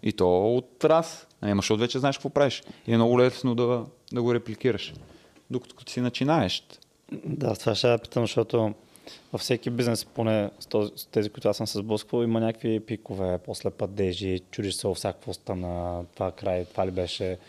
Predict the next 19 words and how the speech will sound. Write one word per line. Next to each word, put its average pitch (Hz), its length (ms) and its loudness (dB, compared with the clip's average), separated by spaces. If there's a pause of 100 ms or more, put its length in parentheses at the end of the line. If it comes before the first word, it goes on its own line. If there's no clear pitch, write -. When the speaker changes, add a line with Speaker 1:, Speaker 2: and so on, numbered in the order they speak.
(440)
Speaker 2:
А, 107 380 0
та, 104 400 0
интересно 104 420 -4
ми 113 80 0
е 113 480 0
при - 100 -6
теб 117 140 2
дали 117 120 4
имало 120 180 2
такива 127 280 -2
моменти, 117 260 -2
в - 40 -20
които 117 240 -4
си 120 160 -2
е 117 40 0
бил 117 180 -2
на 113 160 0
тръни 110 400 0
яко. 98 220 -2